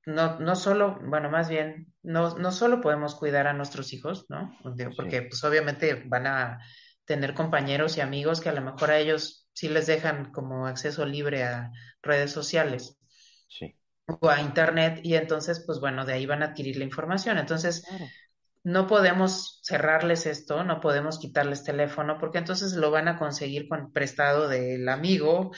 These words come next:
Speaker 2: Ujú.
Speaker 1: Eh, no podemos negarles información porque la van a conseguir del amigo o del amigo del amigo, y no va a ser información confiable. Entonces, como
Speaker 2: Sí,
Speaker 1: padres,
Speaker 2: sí, sí.
Speaker 1: eh, yo creo que, por ejemplo, referente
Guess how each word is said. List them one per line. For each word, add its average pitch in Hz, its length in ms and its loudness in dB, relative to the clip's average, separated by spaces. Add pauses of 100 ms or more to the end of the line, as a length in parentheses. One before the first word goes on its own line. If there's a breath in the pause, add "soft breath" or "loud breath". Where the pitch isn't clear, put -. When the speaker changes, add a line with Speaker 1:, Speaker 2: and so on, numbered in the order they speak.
Speaker 2:
Ujú. 123 400 -4
Speaker 1:
Eh, - 200 -6 (100)
no 170 140 0
podemos 170 600 4
negarles 165 580 2
información 151 960 -2
porque 147 280 -2
la 139 180 2
van 143 260 2
a 165 120 -2
conseguir 147 680 -4 (400)
del 170 260 6
amigo 170 600 4
o 151 180 0
del 180 240 0
amigo 151 340 -2
del 123 200 -2
amigo, 135 480 -4
y 156 100 -6
no 165 100 0
va 185 60 4
a 190 40 2
ser 185 160 -2
información 151 520 -4
confiable. 160 540 -2
Entonces, - 800 -18
como 190 240 2
Speaker 2:
Sí, - 20 0
Speaker 1:
padres, 196 540 6
Speaker 2:
sí, - 0 -
sí. - 40 -4
Speaker 1:
eh, 147 600 0
yo 170 140 0
creo 175 120 0
que, - 100 -6
por 165 140 0
ejemplo, 170 360 0
referente 156 760 0